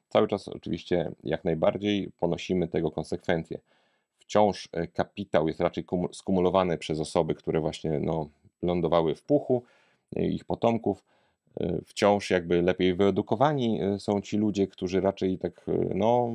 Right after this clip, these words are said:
Towarzystwo Polsko-Radzieckie, tak. I duża część ludzi, którzy teraz jakby uważają, że do władzy doszli, to nie jest w ogóle odcinek o pisie. O pisie mógłbym też mówić bardzo dużo różnych rzeczy. Generalnie jestem im wdzięczny za to, co nastąpiło od dwa tysiące piętnastego roku,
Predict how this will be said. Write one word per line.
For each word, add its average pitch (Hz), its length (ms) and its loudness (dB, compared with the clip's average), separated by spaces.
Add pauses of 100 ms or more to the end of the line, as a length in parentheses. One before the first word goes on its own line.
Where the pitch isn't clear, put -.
(680)
Towarzystwo 101 400 0
Polsko-Radzieckie, 87 680 -2
tak. 101 400 2
I 104 380 2
duża 104 200 2
część 104 240 -2
ludzi, 101 260 0
którzy 92 280 -4
teraz - 340 2
jakby 85 360 -2
uważają, 87 460 -2
że 85 340 0
do 82 300 -4
władzy 85 360 -2
doszli, 85 460 -8 (600)
to 98 100 0
nie 101 80 4
jest 95 140 2
w - 20 -2
ogóle 95 260 4
odcinek - 380 -2
o 82 60 0
pisie. 98 600 0
O 73 140 0
pisie 90 280 -2
mógłbym 85 240 0
też - 160 -14
mówić 85 260 -4
bardzo 80 220 -2
dużo 82 380 -2
różnych 87 380 -2
rzeczy. 110 380 0 (160)
Generalnie 101 320 4
jestem 98 200 -4
im 92 100 0
wdzięczny 90 380 -2
za 78 60 -4
to, 76 140 -6
co - 140 -6
nastąpiło 80 480 -4
od - 80 -8
dwa 80 140 -4
tysiące 82 260 -10
piętnastego - 520 -4
roku, 143 300 -2